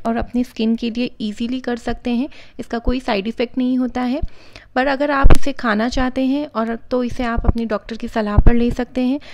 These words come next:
क्योंकि विटामिन ई एक fat soluble विटामिन है, इसे ज़्यादा खा लेने से आपके शरीर में ये जमा होने लगता है और फिर आपको side effects हो सकते हैं।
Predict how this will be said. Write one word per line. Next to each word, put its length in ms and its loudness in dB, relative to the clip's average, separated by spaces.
क्योंकि 240 -2
विटामिन 560 2
ई 140 0
एक 180 0
fat 340 -2
soluble 480 2
विटामिन 420 0
है, 180 0
इसे 280 -6
ज़्यादा 300 -4
खा 180 -6
लेने 260 -2
से 160 -4
आपके 360 4
शरीर 300 -4
में 100 -4
ये 120 -4
जमा 300 -4
होने 220 0
लगता 300 -4
है 140 -4
और 160 -4
फिर 180 -4
आपको 220 -6
side 260 -4
effects 340 -8
हो 100 -4
सकते 260 -10
हैं। 220 -8